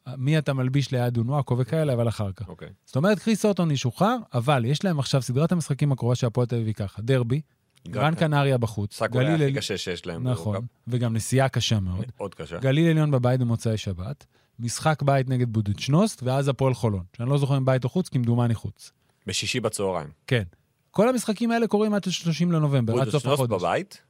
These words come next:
Speaker 1: אני כמעט בטוח שכן. אני אמרתי חוץ, אתה תיקנת אותי לבית.
Speaker 2: לא.
Speaker 1: אבל אתה לא היית פה, זה לא היית אתה.
Speaker 2: <laughs>
Speaker 1: מישהו אחר תיקן אותי לבית.
Speaker 2: אוקיי.
Speaker 1: אוקיי.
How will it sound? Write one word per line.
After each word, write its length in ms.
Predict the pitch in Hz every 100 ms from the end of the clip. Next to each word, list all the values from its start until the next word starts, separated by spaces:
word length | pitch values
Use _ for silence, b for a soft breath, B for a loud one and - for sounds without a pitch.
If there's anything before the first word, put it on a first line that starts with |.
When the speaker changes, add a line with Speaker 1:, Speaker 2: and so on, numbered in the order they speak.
| _ _ -
Speaker 1:
אני 220 | 117 120
כמעט 280 | - 131 143
בטוח 320 | 131 113 113
שכן. 260 | - 95 98 92 -
אני 140 | 131
אמרתי 240 | 202 202 196
חוץ, 240 | 208 190
אתה 120 | 185
תיקנת 300 | 175 175 165
אותי 160 | 156 143
לבית. 420 | 131 143 90 - _ _ _ _ _ _
Speaker 2:
לא. 140 | 92 123 - _ _ _
Speaker 1:
אבל 80 | 113
אתה 120 | -
לא 60 | 123
היית 160 | 131 110
פה, 160 | 101
זה 120 | 101
לא 60 | 110
היית 140 | 107
אתה. 180 | 95 - - B B
Speaker 2:
<laughs> 240 | - 143
Speaker 1:
מישהו 200 | 160 180
אחר 160 | 156 170
תיקן 280 | 156 156
אותי 180 | 160 147
לבית. 240 | 127 113 110
Speaker 2:
אוקיי. 280 | 135 156 160 - -
Speaker 1:
אוקיי. 300 | 131 123